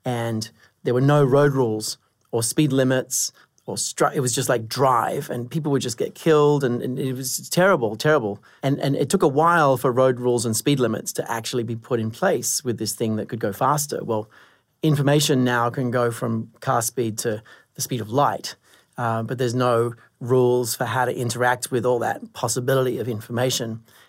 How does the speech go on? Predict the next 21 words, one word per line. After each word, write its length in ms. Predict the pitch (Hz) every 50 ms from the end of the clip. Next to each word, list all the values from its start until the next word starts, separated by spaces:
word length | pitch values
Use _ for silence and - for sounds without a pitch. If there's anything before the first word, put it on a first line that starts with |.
| _ _ -
And 80 | 127
I 60 | 131
think 260 | 127 - - 151 - -
that 260 | 151 139 - 214 196
we're 340 | 147 127 147 156 135 - 127
starting 360 | - - 165 - - 165 156
to 100 | 135 135
see 240 | - - - 139 127
some 380 | 123 - 131 117 113 110 110
principles 560 | 107 - 139 123 - 139 - 127 120 - -
come 240 | - - 127 107 117
in, 240 | 117 120 113 107 107
but 100 | 107 110
I 40 | 110
think 160 | 110 131 120
we're 60 | 113
gonna 180 | 110 120 113 113
see 120 | - 123
more 280 | 113 117 117 113 113 110
and 80 | 110
more 280 | 113 113 113 110 113 117